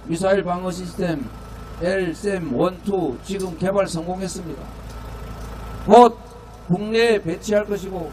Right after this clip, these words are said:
한국형 미사일 방어 시스템 곧 완성되고 실전 베스트 배치돼서 성능 정확히 검증되면 이것도 해외에 수출할 겁니다.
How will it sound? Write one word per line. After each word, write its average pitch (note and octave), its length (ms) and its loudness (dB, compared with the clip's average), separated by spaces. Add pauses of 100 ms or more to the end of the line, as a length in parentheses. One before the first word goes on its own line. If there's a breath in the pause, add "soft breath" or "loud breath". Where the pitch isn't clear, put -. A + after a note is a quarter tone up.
(560)
한국형 A3 760 -2 (380)
미사일 G#3 380 6
방어 G3 280 -2
시스템 G3 540 -6
곧 G#3+ 300 2
완성되고 F#3 840 -2 (380)
실전 G3+ 400 0
베스트 F#3+ 520 -2 (320)
배치돼서 G3 680 2
성능 G#3+ 540 -2
정확히 G#3 640 2
검증되면 G3 720 -2 (200)
이것도 B3+ 480 8
해외에 A#3 420 6
수출할 A3 420 -2
겁니다. F3+ 420 -4